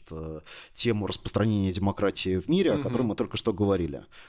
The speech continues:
Speaker 1: Да, то, что на самом деле Америка руководствуется не какими-то обязательствами по отношению ко всему человечеству,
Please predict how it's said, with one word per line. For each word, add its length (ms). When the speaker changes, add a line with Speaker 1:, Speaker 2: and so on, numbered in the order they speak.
Speaker 1:
Да, 200
то, 160
что 140
на 80
самом 260
деле 220
Америка 360
руководствуется 800
не 320
какими-то 640
обязательствами 880
по 160
отношению 500
ко 80
всему 240
человечеству, 840